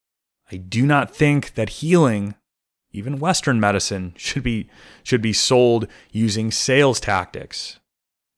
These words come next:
Let the proof be in the work that you do. So if you f-, see somebody who's using sales tactics,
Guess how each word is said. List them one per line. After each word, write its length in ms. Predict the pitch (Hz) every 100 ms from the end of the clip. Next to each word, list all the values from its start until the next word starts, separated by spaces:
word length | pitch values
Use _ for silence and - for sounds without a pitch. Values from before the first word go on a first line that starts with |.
| -
Let 140 | 101
the 80 | 110
proof 600 | - - 151 156 139 - _ _
be 360 | 110 117 117 107
in 280 | - 107 104
the 80 | 104
work 460 | 98 101 107 -
that 340 | - 92 95 92
you 140 | 98
do. 420 | 95 120 117 87 - - -
So 200 | - 110
if 140 | -
you 60 | 113
f-, 320 | - - -
see 360 | - 160 185
somebody 500 | 185 - 151 143 139
who's 180 | 123 107
using 380 | 113 139 131 127
sales 480 | - 131 123 117 -
tactics, 760 | 104 92 - - - - -